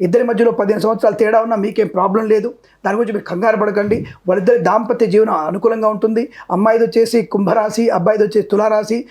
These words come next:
తులా కుంభరాశుల వారికి శుక్రశనుల యొక్క అన్యోన్యత దాంపత్యం ఉంటుంది, అద్భుతమైనటువంటి సంతాన యోగం ఉంటుంది. కాబట్టి మీరు ఏ కంగారు పడక్కర్లేదు, వాళ్ళ జీవితం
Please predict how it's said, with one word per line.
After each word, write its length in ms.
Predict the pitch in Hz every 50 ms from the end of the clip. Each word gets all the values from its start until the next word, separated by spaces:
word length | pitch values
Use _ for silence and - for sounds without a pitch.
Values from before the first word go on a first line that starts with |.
| - _ _ -
తులా 200 | 226 226 262 262
కుంభరాశుల 640 | 247 247 240 233 220 202 226 226 220 220 226 - 214
వారికి 460 | 214 214 208 214 - 208 190 196 196 - - _ _ -
శుక్రశనుల 560 | - 220 208 - 277 262 - 247 247 240 233
యొక్క 160 | 226 226 233
అన్యోన్యత 440 | 190 170 202 214 233 226 220 - 214
దాంపత్యం 520 | 190 175 180 196 202 - 208 - 220 208
ఉంటుంది, 400 | 214 208 - 226 214 214 233 - _ - - - 175
అద్భుతమైనటువంటి 600 | 175 165 175 175 247 294 262 254 214 240 233 180
సంతాన 420 | - 185 180 196 180 214 220 220
యోగం 200 | 220 220 208 214
ఉంటుంది. 280 | 214 196 226 214 214 247
కాబట్టి 420 | - _ _ _ - 196 185 190
మీరు 120 | 208 220
ఏ 260 | 226 226 240 262 269 277
కంగారు 320 | 277 208 202 214 214 202
పడక్కర్లేదు, 440 | 180 208 208 208 - - 240 247 233
వాళ్ళ 140 | 202 190 180
జీవితం 360 | 165 202 208 208 202 285